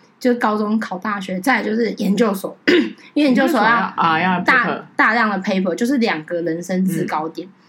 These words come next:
Speaker 1: 那我就是人生制高点，高中有一个嘛，然后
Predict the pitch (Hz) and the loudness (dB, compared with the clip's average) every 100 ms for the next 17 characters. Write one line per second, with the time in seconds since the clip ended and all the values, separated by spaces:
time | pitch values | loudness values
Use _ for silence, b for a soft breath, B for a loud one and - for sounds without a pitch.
0 | b 285 330 214 190 233 240 220 190 196 | b 0 2 2 0 2 0 0 0 0
1 | 214 220 208 190 190 165 180 180 185 175 | 0 -2 -2 -2 -2 -6 -6 -6 -6 -8
2 | 139 294 151 - - 165 175 247 | -10 -12 -14 -14 -14 -10 -2 -2